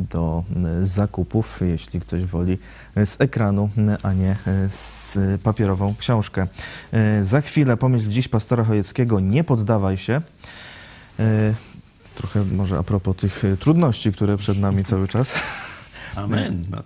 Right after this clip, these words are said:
Speaker 2: trzeba skądś czerpać zachętę i motywację.
Speaker 1: I kartka z kalendarza Piotra Setkowicza, utworzenie Konfederacji Tyszowieckiej. E, dziękuję.
Speaker 2: A to na Lubelszczyźnie.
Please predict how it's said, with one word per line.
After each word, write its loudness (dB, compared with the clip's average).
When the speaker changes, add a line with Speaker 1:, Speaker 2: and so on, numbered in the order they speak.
Speaker 2:
trzeba -4
skądś -4
czerpać -6
zachętę -4
i -2
motywację. -4
Speaker 1:
I 2
kartka 0
z -8
kalendarza 0
Piotra -2
Setkowicza, -2
utworzenie 0
Konfederacji 0
Tyszowieckiej. 0
E, 2
dziękuję. 0
Speaker 2:
A 0
to 0
na -4
Lubelszczyźnie. -2